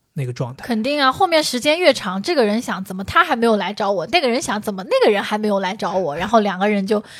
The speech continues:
Speaker 1: <laughs>
Speaker 2: 就互相生着闷-，闷气，可能好多好多年。
Speaker 1: 对。
Speaker 2: 真的是这个样子。但是我刚才想到你说的这个，哎，我放低姿态是不是显得我比较卑微？这个其实就是心魔。
Speaker 1: 嗯。
Speaker 2: 就你自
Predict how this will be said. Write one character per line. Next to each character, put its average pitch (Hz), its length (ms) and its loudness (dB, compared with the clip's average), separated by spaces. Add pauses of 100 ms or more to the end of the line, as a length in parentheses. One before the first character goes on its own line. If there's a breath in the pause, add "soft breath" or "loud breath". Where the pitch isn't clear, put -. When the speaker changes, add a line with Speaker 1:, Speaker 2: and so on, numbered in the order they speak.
(140)
Speaker 1:
<laughs> - 340 -14
Speaker 2:
就 214 120 0
互 214 200 -4
相 208 180 0
生 233 180 -4
着 226 120 2
闷-， 208 320 0
闷 220 180 -2
气， 208 220 -8
可 208 140 -6
能 185 120 -4
好 165 140 -4
多 196 100 -4
好 214 140 -4
多 151 140 -14
年。 95 300 -16 (160)
Speaker 1:
对。 127 240 -8 (160)
Speaker 2:
真 277 160 -4
的 262 140 -2
是 214 160 -10
这 202 100 -8
个 190 80 -8
样 170 240 -10
子。 - 160 -20 (360 soft breath)
但 359 120 6
是 415 60 6
我 214 200 0
刚 220 160 -2
才 320 140 -4
想 202 160 -2
到 208 120 -2
你 196 100 -6
说 226 180 -4
的 226 80 0
这 220 140 -6
个， 160 200 -6
哎， 254 220 0
我 214 300 0
放 240 220 0
低 226 140 -4
姿 233 140 -14
态 233 200 -4
是 - 100 -8
不 226 120 -8
是 214 80 -6
显 175 200 -8
得 196 80 -10
我 202 160 -4
比 196 80 -10
较 175 140 -6
卑 202 240 -6
微？ 202 320 -4
这 196 160 2
个 202 80 0
其 214 200 -8
实 233 100 -8
就 262 140 -6
是 254 120 -6
心 269 340 -8
魔。 156 400 -8
Speaker 1:
嗯。 - 200 -14 (560 soft breath)
Speaker 2:
就 - 160 -8
你 208 140 -2
自 208 160 -8